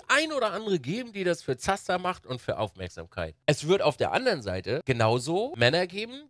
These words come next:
die das für Aufmerksamkeit und Zaster machen. Jetzt haben wir folgendes Problem. Woher wissen wir, dass Menschen das für Zaster oder Aufmerksamkeit machen? Das können wir nicht wissen. Wir können immer nur dem glauben,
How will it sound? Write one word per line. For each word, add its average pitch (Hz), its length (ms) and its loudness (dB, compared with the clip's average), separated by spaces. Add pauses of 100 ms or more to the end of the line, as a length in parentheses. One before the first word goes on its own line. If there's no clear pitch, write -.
die 143 80 2
das 120 160 4
für - 180 -6
Aufmerksamkeit 151 800 -2 (160)
und 151 160 -2
Zaster 110 400 -2
machen. 80 200 -12 (100)
Jetzt 208 240 2
haben 254 140 -2
wir 247 120 0
folgendes 320 400 2
Problem. 117 560 0
Woher 202 380 2
wissen 214 260 -4
wir, 233 280 2
dass 123 280 -2
Menschen 170 380 -2
das 170 260 0
für - 380 0
Zaster 202 440 0
oder 135 200 2
Aufmerksamkeit 98 680 -4
machen? 90 220 -12 (420)
Das 170 140 2
können 285 240 0
wir 95 240 -4 (160)
nicht 107 240 -4
wissen. - 320 -8 (140)
Wir 147 100 2
können 165 220 4
immer 202 180 0
nur 175 400 2
dem 175 380 0
glauben, 226 560 0